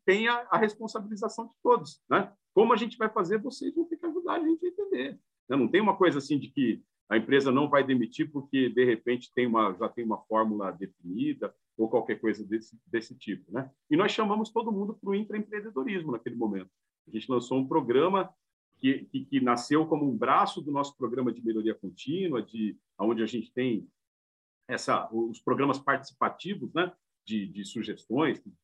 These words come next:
a grande maioria das empresas tem, a gente criou um braço daquilo que chamava empreendedor interno, né, onde a gente falou assim, "Pô, nós queremos que vocês submetam projetos de como é que a gente a, a, a,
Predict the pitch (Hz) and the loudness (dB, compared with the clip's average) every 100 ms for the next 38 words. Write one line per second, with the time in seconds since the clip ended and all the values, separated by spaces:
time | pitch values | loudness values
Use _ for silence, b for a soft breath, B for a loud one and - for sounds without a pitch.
0 | _ - - 120 139 127 107 110 101 95 | _ -20 -6 -2 -2 0 -2 -2 -4 -10
1 | 87 107 98 98 151 165 - _ - 135 | -8 -6 -6 -6 -4 -4 -6 _ -6 -4
2 | 180 - 170 196 160 123 156 190 - 165 | -4 -2 0 0 -2 2 2 2 -2 -4
3 | 156 147 180 202 - 180 175 185 180 175 | -4 -8 -8 -8 -4 -2 0 -2 -2 -4
4 | 160 135 185 294 143 120 101 - _ _ | -2 -4 -4 -2 -2 -2 -4 -8 _ _
5 | _ _ 113 101 117 127 113 143 139 - | _ _ -2 0 2 2 0 -2 -2 -2
6 | 160 165 165 - 165 - _ _ 110 120 | 0 0 -2 0 0 0 _ _ -2 0
7 | 147 170 - 170 170 190 214 202 180 165 | 0 0 -2 -4 -2 -4 -4 -8 0 2
8 | 165 160 - 202 196 147 175 208 - 220 | 2 -4 0 2 2 4 2 2 -10 -16
9 | - 226 170 202 214 180 190 196 220 220 | -8 -4 -4 -4 -8 -4 -6 -6 -6 -4
10 | 208 - _ _ _ _ 131 139 135 131 | -4 -8 _ _ _ _ 0 2 4 2
11 | 123 127 117 104 | 2 -2 -2 -2